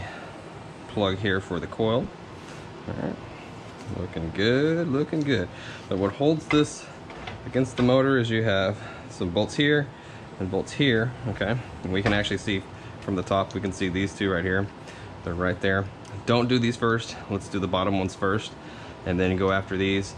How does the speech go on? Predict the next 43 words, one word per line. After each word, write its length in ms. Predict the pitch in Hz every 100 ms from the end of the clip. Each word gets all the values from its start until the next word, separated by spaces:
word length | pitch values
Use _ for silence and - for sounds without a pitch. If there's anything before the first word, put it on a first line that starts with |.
| - - - -
You 60 |
always 300 | - 117 123
wanna 200 | 120 107
do 380 | 98 101 98 101 90 -
the 120 | 87
hardest 500 | 85 - 123 107 -
ones 220 | 87 80
first, 640 | - - 104 65 - - - 90
okay? 280 | 85 80 - - - -
If 60 |
we 60 | 110
take 180 | 123 113
these 200 | 113 110
out 320 | 107 120 - 135 - - -
and 120 | 92
then 120 | 104
go 100 | 104
after 240 | 101 92 92
these, 340 | 95 107 - - - - -
uh, 160 | - 85
the 80 | 92
weight 160 | 101
of 60 | 101
the 60 | 95
compressor 440 | 92 104 101 101
is 80 | 90
gonna 200 | 98 85
make 260 | 95 98
it 160 | 92 92
more 220 | 110 139
difficult 420 | 135 139 139 139
under 180 | 110 117
the 80 | 107
car 320 | - 104 107
to 120 | -
get 240 | 90 95 -
these 200 | 87 85
out. 340 | 80 71 -
So 280 | - 101 80 - - - - - -
start 240 | - 113
at 60 | 101
the 60 | 95
bottom 320 | 98 92